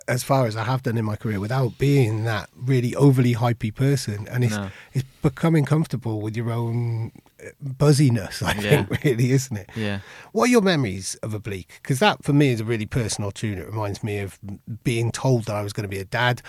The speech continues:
Speaker 1: Um,
Speaker 2: Yeah,
Speaker 1: and that
Speaker 2: of
Speaker 1: was the
Speaker 2: course.
Speaker 1: first piece of music that I heard after I'd had that news. So it reminds me of a really particular time.
Speaker 2: Oh,
Speaker 1: I
Speaker 2: wow.
Speaker 1: remember interviewing Kasra about it at the time and stuff like that. And I just started the drum and bass arena.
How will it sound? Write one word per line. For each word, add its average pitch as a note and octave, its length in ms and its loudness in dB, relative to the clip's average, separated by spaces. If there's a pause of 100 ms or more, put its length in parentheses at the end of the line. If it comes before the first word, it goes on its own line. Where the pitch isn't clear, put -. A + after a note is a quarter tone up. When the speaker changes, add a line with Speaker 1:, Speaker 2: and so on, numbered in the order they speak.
(380)
Speaker 1:
Um, A2+ 360 0
Speaker 2:
Yeah, G2 160 -4
Speaker 1:
and A#2+ 120 0
that C3 60 2
Speaker 2:
of B2+ 40 -2
Speaker 1:
was A2 120 -2
the B2+ 40 2
Speaker 2:
course. - 60 -4
Speaker 1:
first C3+ 200 4
piece C3+ 200 0
of A2 40 -2
music B2 300 4
that G#2+ 120 -10
I G#2 100 -6
heard C3+ 400 2
after A#2 240 -2
I'd A2 100 -4
had C3 200 0
that A#2+ 180 -6
news. C#3 320 2
So A#2 180 -2
it A2 120 -6
reminds C3 400 0
me A#2+ 60 -2
of G#2 80 -6
a A2+ 40 -4
really G#2+ 200 -4
particular - 380 -10
time. B2+ 360 0
Speaker 2:
Oh, A2 40 -2
Speaker 1:
I G#2 80 -2
Speaker 2:
wow. G#2 60 -2
Speaker 1:
remember A2 300 -2
interviewing G#2 420 -6
Kasra B2+ 480 -4
about A#2+ 380 -4
it A#2 140 -6
at B2 80 -10
the A#2+ 80 -6
time B2+ 440 0
and A2+ 120 -4
stuff - 220 -8
like A#2 120 -4
that. A#2 100 -4
And G#2 100 -6
I A2 40 -4
just - 200 -8
started A2 280 -6
the B2 80 -8
drum A#2+ 160 -4
and A2+ 60 -2
bass A#2 200 -4
arena. B2 300 -2